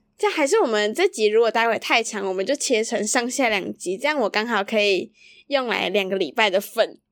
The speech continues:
怎么样？不错哈。哦，好，如果这集有超过四十分钟，我就分两集。好的，先跟你们说，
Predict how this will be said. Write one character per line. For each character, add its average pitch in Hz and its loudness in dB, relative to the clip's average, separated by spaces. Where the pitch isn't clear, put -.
怎 214 -2
么 180 2
样？ 196 0
不 220 -4
错 254 4
哈。 240 -2
哦， 359 4
好， 254 4
如 302 0
果 311 6
这 339 2
集 226 -2
有 208 2
超 220 -2
过 262 2
四 262 -2
十 220 -2
分 202 -4
钟， 196 -2
我 156 -2
就 214 2
分 208 -2
两 180 -6
集。 - -10
好 226 0
的， 240 4
先 269 -2
跟 277 2
你 254 0
们 220 0
说， 214 0